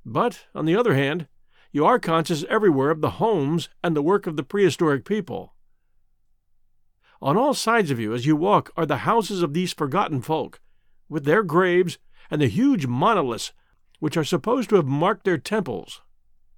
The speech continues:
As you look at their gray stone huts against the scarred hillsides, you leave your own age behind you, and if you were to see a skin-clad,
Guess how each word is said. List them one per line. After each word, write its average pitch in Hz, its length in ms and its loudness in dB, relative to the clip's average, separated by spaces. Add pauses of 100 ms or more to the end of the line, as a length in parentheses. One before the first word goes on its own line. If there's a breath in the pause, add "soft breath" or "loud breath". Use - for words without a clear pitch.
(960 soft breath)
As 139 160 0
you 247 80 2
look 311 160 2
at 226 60 0
their 185 100 0
gray 170 320 -2
stone 208 460 0
huts 160 420 -2 (160)
against 170 320 -2
the - 80 -2
scarred 196 520 -2
hillsides, 107 640 0 (560)
you 135 80 0
leave 233 260 4
your 170 160 2
own 226 240 2
age 131 240 4
behind 135 400 -4
you, - 200 -20 (640 soft breath)
and 123 100 -6
if 123 100 -2
you 185 120 2
were 247 100 0
to 202 80 0
see 220 200 -2
a 156 80 4
skin-clad, 202 1000 -2